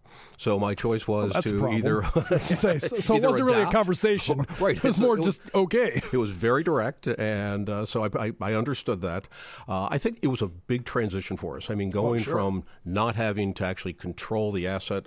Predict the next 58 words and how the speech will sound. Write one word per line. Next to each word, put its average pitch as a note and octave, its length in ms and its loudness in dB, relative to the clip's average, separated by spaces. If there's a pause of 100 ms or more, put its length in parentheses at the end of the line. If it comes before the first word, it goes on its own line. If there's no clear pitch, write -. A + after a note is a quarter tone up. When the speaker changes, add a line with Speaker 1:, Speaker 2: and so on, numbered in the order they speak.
Speaker 1:
all G2+ 300 -2
the F#2+ 120 -4
time, F#2+ 540 -4 (300)
make F#2+ 160 -2
sure G2 140 -2
that F2 100 -10
you E2+ 140 -4
had F#2 340 -6
balance, F#2+ 520 -4
making F#2+ 280 -6
sure F#2+ 160 -6
that F2 100 -4
there's F2 300 -8
a E2+ 40 -14
lot F#2+ 280 -4
of - 60 -8
things G2 360 -6
to G#2 180 -4
it, G#2+ 80 -8 (360)
it's F#2+ 100 -4
very F#2+ 400 -2
difficult. D#2+ 440 -10 (260)
Speaker 2:
It's E3 140 0
a A3 40 2
totally, F3+ 400 2
I F3 60 2
mean, D3+ 240 2
it's, - 320 -2
to D#3 100 0
say G#3 220 2
it's F3 100 0
a D#3+ 60 0
different C#3+ 240 0
business C#3+ 340 0
is A#2+ 180 -4 (160)
not C#3 280 0
even, B2 220 -2
that's C3+ 200 -2
Speaker 1:
It's - 80 -2
a - 40 2
Speaker 2:
like - 240 -4
the F3 80 2
most F3 300 2
injustice. E3 920 2
Speaker 1:
It's - 100 -10
a B2 60 0
change C3+ 280 0
in A#2 100 0
mindset. F#2 420 0 (160)
It G2+ 120 -4
really G2 280 2
Speaker 2:
Correct. E2 140 -6
Speaker 1:
is, - 60 -6
and G#2+ 120 0
the G2+ 40 2
way A2 220 0
that G#2+ 160 -4
you G2 440 -2